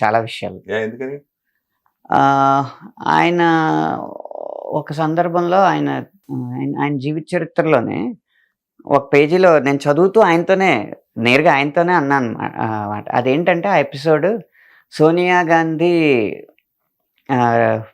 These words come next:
Speaker 1: పార్టీ పగ్గాలు చేపట్టాలి, సోనియా గాంధీ రాజకీయాల్లోకి రావాలి అని చెప్పి
Speaker 2: ఉమ్.
Speaker 1: నేను, ఆ, ఎమ్మెల్యే సమరసింహారెడ్డి,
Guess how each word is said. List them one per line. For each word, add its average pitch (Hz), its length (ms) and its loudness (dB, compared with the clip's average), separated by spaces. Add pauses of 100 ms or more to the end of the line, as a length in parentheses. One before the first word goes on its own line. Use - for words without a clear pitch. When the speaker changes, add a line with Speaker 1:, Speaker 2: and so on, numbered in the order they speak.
(120)
Speaker 1:
పార్టీ 143 300 2
పగ్గాలు 151 420 2
చేపట్టాలి, 147 600 -2
సోనియా 143 380 0
గాంధీ 147 340 0
రాజకీయాల్లోకి 139 920 0
రావాలి 131 600 2
అని 123 260 -2
చెప్పి 143 560 -2 (260)
Speaker 2:
ఉమ్. 90 220 -14 (320)
Speaker 1:
నేను, 143 420 2 (560)
ఆ, 120 360 -2
ఎమ్మెల్యే 139 380 2
సమరసింహారెడ్డి, 135 1300 -2